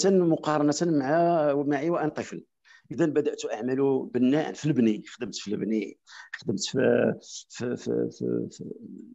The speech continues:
يعني دافع عن الكارو، مطيشة والبطاطا وخيزو والتشين وكذا، وكنبيع في السوق.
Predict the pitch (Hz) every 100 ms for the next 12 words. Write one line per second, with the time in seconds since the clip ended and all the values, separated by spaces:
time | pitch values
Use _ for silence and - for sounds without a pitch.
0 | - 120 110 123 120 117 135 131 117 101
1 | 120 113 143 135 127 - - _ _ _
2 | _ - 117 120 107 120 107 95 104 -
3 | - - 95 85 113 101 104 - 117 98
4 | 104 98 101 - 95 87 - - -